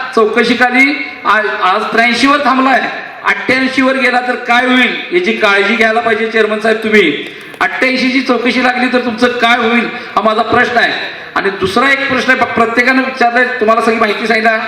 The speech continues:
लोक पण कंटाळतील, पुढच्या सभेला जायचं आहे. माझा त्यांना एवढंच सांगणं आहे, ही जी खरेदी, ही जी भांडवलशाही, ही जी बँकेची वाट लावायचं काम तुम्ही करायला लागलाय, हे स्वतःच्या व्यवसायात असा पैशाचा दुरुपयोग केला असता काय?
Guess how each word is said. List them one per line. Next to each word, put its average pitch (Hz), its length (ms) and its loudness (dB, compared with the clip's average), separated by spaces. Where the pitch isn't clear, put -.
लोक 196 240 2
पण 214 180 0
कंटाळतील, 214 500 0
पुढच्या 196 340 -4
सभेला 202 320 0
जायचं 180 300 -2
आहे. 165 160 2
माझा 202 200 2
त्यांना 247 220 2
एवढंच 220 440 4
सांगणं 208 260 2
आहे, 185 180 2
ही 311 260 4
जी 359 240 4
खरेदी, 247 580 -2
ही 294 240 2
जी 349 80 6
भांडवलशाही, 254 580 2
ही 302 540 0
जी 311 100 0
बँकेची 277 460 0
वाट 269 220 2
लावायचं 294 300 0
काम 247 280 -2
तुम्ही 233 140 2
करायला 262 280 2
लागलाय, 247 300 0
हे - 80 2
स्वतःच्या 285 580 2
व्यवसायात 262 500 2
असा 269 280 0
पैशाचा 247 560 0
दुरुपयोग 233 500 2
केला 220 320 4
असता - 420 0
काय? 220 320 0